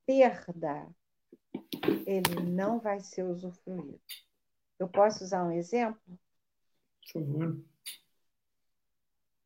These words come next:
Speaker 2: Sim, por favor, aproveita. Aproveitemos.
Speaker 1: Ah. Ah, então, é, por exemplo, eu, eu, eu sofro uma perda, um relacionamento, é,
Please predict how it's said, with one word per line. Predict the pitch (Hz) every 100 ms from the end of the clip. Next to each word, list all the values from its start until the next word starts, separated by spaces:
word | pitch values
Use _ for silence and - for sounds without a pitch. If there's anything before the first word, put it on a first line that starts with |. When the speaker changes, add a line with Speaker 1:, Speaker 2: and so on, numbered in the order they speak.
| _ _ _ _
Speaker 2:
Sim, | - 160 165 196
por | 151
favor, | 147 165 165 165
aproveita. | 139 131 123 147 - 117 - - - - - -
Aproveitemos. | - 135 131 135 131 135 135 - 220
Speaker 1:
Ah. | 220 196 180 _ _ _ _ _ _ _ _ _ _ _ _
Ah, | 208 247 196
então, | 214 240 190 - -
é, | - 196 190
por | 185 240
exemplo, | 240 233 214 175 - - - -
eu, | 202 233 240 247 247 247 _ _ -
eu, | 196 202 202 196 190 - -
eu | 208
sofro | 214 269 277 269
uma | 269 285 302
perda, | - 226 190 190 175
um | 180
relacionamento, | 185 208 202 208 - 226 208 208 214 233 240 - 175 170 _ _ _ _
é, | 185 180 180 180